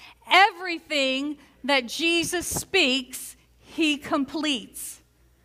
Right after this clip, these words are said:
What has God said to you? What has God said to you in his word? You're on this side of the lake, and God, and you've got a journey. You're gonna go to the other side. Like, maybe on the other side of the lake is your healing.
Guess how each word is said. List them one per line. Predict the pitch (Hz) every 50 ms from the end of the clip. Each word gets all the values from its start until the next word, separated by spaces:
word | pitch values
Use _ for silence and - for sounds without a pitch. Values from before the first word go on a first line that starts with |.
| _ _ -
What | 240 277 330 349
has | 381 392 285 247
God | 311 320 330 302 233
said | - - 311 311 254 247
to | 294
you? | 269 247 240 233 208 180 175 175 - _ _ _ _ _ _ _ _ _ _ _ _ _ _ _ _ _ _ _ _ _ _ _ _ _ _ -
What | 269 339 403
has | 427 403 302
God | 247 339 349 339 349 302
said | - - 349 330 339 -
to | - 339
you | 330 339
in | 320 311 294
his | 254 320 294 262 -
word? | 254 247 277 277 262 202 - 190 - - _ _ _ _ _ _ _ _ _ _ _ _ _ _ _ _ _ -
You're | - 240 294 339 370
on | 370 370 370 339 302
this | 311 359 359
side | - - - 320 320 339 320
of | 302 269
the | 247 277
lake, | 285 294 294 302 330 359 311 - - - - _ _ _ _ - - - -
and | - 247 247
God, | 262 294 311 311 294 269
and | 269 294 294 302
you've | 330 330 262
got | 330 330 320
a | 294 285
journey. | 233 233 302 311 302 269 226 196 180 165 - _ _ _ -
You're | - 285 302
gonna | 262 311 294 285
go | 240 294 320 349
to | 349 - 403 302
the | 330 311
other | 294 277 262 262 262
side. | 262 - 277 233 233
Like, | 240 233 254 254
maybe | 269 294 330 370 381 370 381
on | 349 349 339
the | 311 294
other | 277 330 311 330 339
side | - - - 349 330 320 277
of | 302 262
the | 277 285
lake | 294 320 330 302 294 330 - - - - - - - - - -
is | - 311 247 311
your | 330 311
healing. | 277 - 359 339 349 349 285 254 220 202 180 175 170